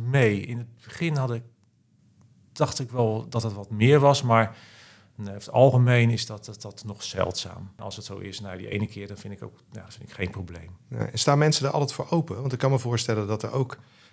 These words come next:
Speaker 2: misschien, eh, nabestaande slachtoffers zijn die zoiets hebben van: "Nou, ik wil het gewoon achter me laten."
Speaker 1: Ja, ja. Ja, dat, dat zie je zeker. Eh, op een of andere manier zie ik dat zeker bij, eh, nabestaanden van, van verkeersslachtoffers. Eh, ook omdat daar natuurlijk een heel civiel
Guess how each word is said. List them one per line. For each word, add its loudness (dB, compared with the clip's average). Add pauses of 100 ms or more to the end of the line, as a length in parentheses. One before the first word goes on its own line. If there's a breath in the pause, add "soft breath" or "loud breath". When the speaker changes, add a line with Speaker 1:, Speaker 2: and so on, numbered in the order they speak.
(120)
Speaker 2:
misschien, 0
eh, -2
nabestaande 2
slachtoffers -2
zijn 0
die -6
zoiets -12
hebben -4
van: -8
"Nou, -12
ik -18
wil -8
het -14
gewoon -4
achter -12
me -14
laten." -18 (100)
Speaker 1:
Ja, 2 (280)
ja. -2 (720 soft breath)
Ja, 2
dat, -6
dat -2
zie -4
je -8
zeker. -4 (240)
Eh, -6
op -18
een -4
of 0
andere 2
manier 2
zie 0
ik -2
dat -2
zeker 0
bij, -2
eh, -12
nabestaanden -2
van, -14 (160)
van -16
verkeersslachtoffers. -8 (340)
Eh, -20 (560)
ook -2
omdat -8
daar -10
natuurlijk -8
een -12
heel -12
civiel -14